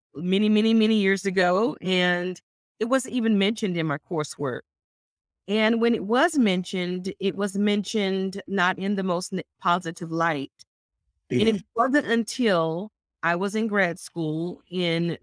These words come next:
Speaker 1: two thousand and thirteen, and I was taking the autistic course, and they were given the characteristics of autism. And I just met my husband.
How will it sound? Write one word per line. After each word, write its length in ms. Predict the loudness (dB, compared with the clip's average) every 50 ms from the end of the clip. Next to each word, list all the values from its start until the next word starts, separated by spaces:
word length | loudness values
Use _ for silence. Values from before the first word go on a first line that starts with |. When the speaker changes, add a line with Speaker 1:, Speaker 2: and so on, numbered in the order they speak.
| _
Speaker 1:
two 180 | -10 -8 -8 -6
thousand 480 | -2 0 0 2 2 0 0 -2 -4 -2
and 200 | -2 -2 -4 -6 _ _ _ _ _ _ _ _ _ _ _ _ _ _
thirteen, 800 | 0 0 0 0 -2 -6 -4 -4 -2 -2 -2 -4 -6 -8 -10 -12 -14 _ _ _ _ _ _ _ _ _ _ _ _ _ _
and 540 | -6 -2 0 0 0 0 0 0 -2 -4 -6 -10 _ _ _
I 100 | -4 -4
was 140 | -2 -4 -4
taking 380 | -4 -4 -2 -2 -2 -4 -4 -4 -6
the 140 | -8 -6
autistic 640 | -2 0 -2 -2 -2 -4 -6 -8 -6 -8 -10 -12 -12 _ _ _ _ _
course, 500 | -2 -2 -2 -2 -2 -6 -12 -16 -18 -18 -20 _ _ _ _ _ _ _ _ _ _ -4
and 140 | 0 2 2
they 80 | 2
were 140 | 2 0 0
given 300 | 0 0 2 2 2 0
the 80 | -2 -2
characteristics 840 | -2 0 2 2 2 0 -2 -4 -4 -4 -6 -6 -8 -10 -10 -8 -6
of 80 | -2
autism. 600 | 0 0 0 0 -2 -4 -6 -6 -6 -8 -12 -10 -8
And 120 | -6 -2
I 140 | -2 -2 -4
just 380 | -4 -4 -4 -4 -4 -4 -2
met 160 | -2 -2 -2 -2
my 160 | -4 -4 -2
husband. 480 | -2 -2 -2 -2 -4 -4 -4 -4 -6